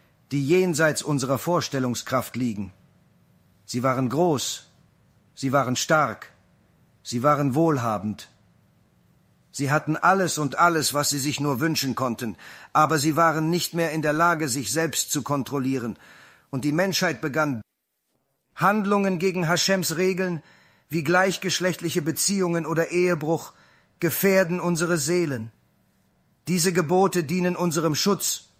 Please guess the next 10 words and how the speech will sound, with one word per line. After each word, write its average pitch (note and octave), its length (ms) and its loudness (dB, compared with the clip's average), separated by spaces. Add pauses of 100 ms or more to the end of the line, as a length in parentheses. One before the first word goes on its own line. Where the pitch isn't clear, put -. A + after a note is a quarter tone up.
und D#3 160 -2
unserer D#3+ 360 2
Führung. B2 540 -4 (840)
Nur A#3 320 6
durch G#3 260 0
Respekt G#3 540 -2
und F#3 120 -4
Befolgung G3 580 2
der F3 140 0
Gebote D#3+ 680 -2